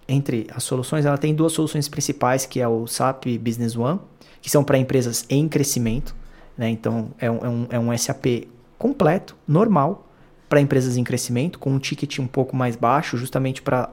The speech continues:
suportar o crescimento dessa empresa. E o S A P, é, S four hana, que são pra empresas que já tão estabelecidas, que são empresas, é, que a maioria das vezes é global,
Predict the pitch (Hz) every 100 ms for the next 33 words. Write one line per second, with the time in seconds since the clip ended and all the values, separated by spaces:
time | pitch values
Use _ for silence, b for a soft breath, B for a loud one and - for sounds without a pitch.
0 | - - - - 131 - 151 151 135 131
1 | 120 120 - 117 113 135 170 b b b
2 | b b b b b 135 143 143 156 147
3 | 147 170 B B B - 131 123 123 120
4 | 113 110 - - 131 - 156 147 120 104
5 | - - _ _ _ _ _ - - 120
6 | 120 117 117 117 113 123 - - 123 120
7 | - 120 - 123 127 147 143 131 - 113
8 | 113 113 113 - b b b - 127 117
9 | - - - - 143 - 120 123 123 117
10 | 120 107 117 110 110 110 120 160 123 120
11 | 120